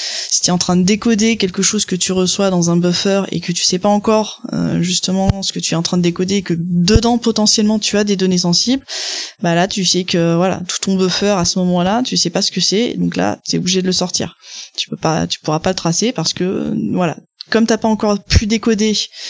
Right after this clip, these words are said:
tu sais pas ce qu'il y a dedans, et donc tu peux pas le tracer parce que, euh, tu sais que dedans, peut-être, tu as des choses, euh, qui sont, euh, qui sont sensibles. Euh,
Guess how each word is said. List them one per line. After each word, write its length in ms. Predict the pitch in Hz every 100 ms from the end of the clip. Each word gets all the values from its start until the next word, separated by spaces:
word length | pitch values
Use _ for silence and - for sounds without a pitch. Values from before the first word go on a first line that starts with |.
| - -
tu 120 | -
sais 120 | - 233
pas 100 | -
ce 80 |
qu'il 80 | -
y 20 |
a 40 | 190
dedans, 300 | 185 233 302 - - -
et 220 | - 180
donc 300 | 190 254 - -
tu 120 | -
peux 80 | 208
pas 80 | 190
le 40 |
tracer 340 | - 190 226
parce 220 | 240 180 -
que, 140 | 214
euh, 440 | 208 208 180 180
tu 140 | 180 -
sais 140 | 214
que 100 | 214
dedans, 280 | 185 190 214
peut-être, 560 | 226 233 226 226 - -
tu 160 | -
as 40 | 196
des 100 | 190
choses, 340 | - 214 220
euh, 300 | 190 190 190
qui 180 | 190 -
sont, 440 | 185 202 208 214 190
euh, 460 | 185 190 190 190
qui 140 | 196 190
sont 160 | -
sensibles. 440 | 180 185 - 175 - - - - - - - - _ _ -
Euh, 1200 | 196 175 165 165 160 131 - - 78 69 62 50